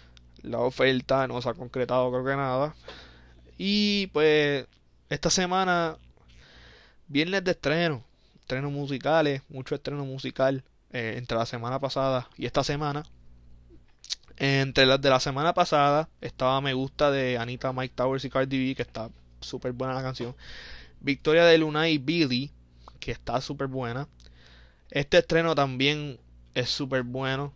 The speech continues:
La versión original estaba buena, que es la de Hey Shorty con, de Chris Andrew. Ahí hizo el remix con Ozuna, le quedó súper duro. Este artista va, sé que tiene futuro. Lo firmó Wisin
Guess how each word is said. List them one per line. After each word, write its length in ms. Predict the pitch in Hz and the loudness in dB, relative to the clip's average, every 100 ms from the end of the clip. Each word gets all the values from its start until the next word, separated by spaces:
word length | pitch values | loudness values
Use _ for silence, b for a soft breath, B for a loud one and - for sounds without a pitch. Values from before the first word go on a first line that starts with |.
| - | -10
La 220 | 135 120 | -2 0
versión 320 | 120 120 117 | 0 -2 -6
original 440 | 120 131 135 127 131 | -4 -2 -2 0 0
estaba 360 | - 123 123 | 0 0 2
buena, 440 | 123 127 127 131 143 - - - | 0 -2 -2 -4 -8 -20 -20 -10
que 120 | - | -4
es 40 | 117 | 0
la 180 | 120 123 | 4 4
de 160 | 117 | 4
Hey 160 | 123 123 | 0 -2
Shorty 300 | - 127 127 | 0 0 0
con, 300 | 127 123 120 | -4 -8 -4
de 120 | 123 | -4
Chris 200 | 120 127 - | -2 -6 -2
Andrew. 440 | 131 131 135 143 - | -2 -2 -4 -6 -4
Ahí 220 | 120 117 | 0 0
hizo 120 | 131 | 0
el 60 | 131 | -2
remix 380 | 131 135 131 - | -2 -2 -4 -6
con 180 | 139 120 | -6 -6
Ozuna, 420 | 117 139 143 135 | -6 -2 2 4
le 120 | 117 | 2
quedó 280 | 117 120 127 | 0 0 0
súper 420 | 151 143 135 120 | -2 -2 -2 -2
duro. 420 | 139 147 143 139 B B B B B B _ | -2 -2 0 -2 B B B B B B _
Este 260 | - 123 143 | -4 0 2
artista 420 | 135 139 139 123 | 2 -2 -4 -2
va, 180 | 120 131 135 - - - | 0 -2 -6 -18 -20 -14
sé 300 | - - 131 | -6 -2 0
que 120 | 135 131 | 0 0
tiene 240 | 135 139 | -2 -4
futuro. 580 | 139 135 139 139 135 139 - | -6 -6 -2 -2 -2 -6 -4
Lo 180 | 123 | -2
firmó 340 | 120 127 120 131 | -2 -4 -4 -4
Wisin 540 | 139 143 147 139 135 | 0 0 0 -6 -10